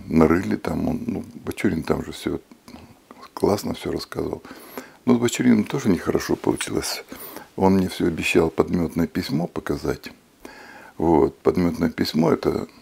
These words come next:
ну, они же знают, кто вот работает на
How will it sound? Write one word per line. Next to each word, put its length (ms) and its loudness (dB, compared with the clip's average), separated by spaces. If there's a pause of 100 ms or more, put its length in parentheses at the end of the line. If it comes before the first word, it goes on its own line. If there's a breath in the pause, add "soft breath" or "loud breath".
(100)
ну, 160 4
они 220 4
же 160 0
знают, 360 0
кто 300 -2
вот 300 -8 (560 loud breath)
работает 680 8
на 420 -4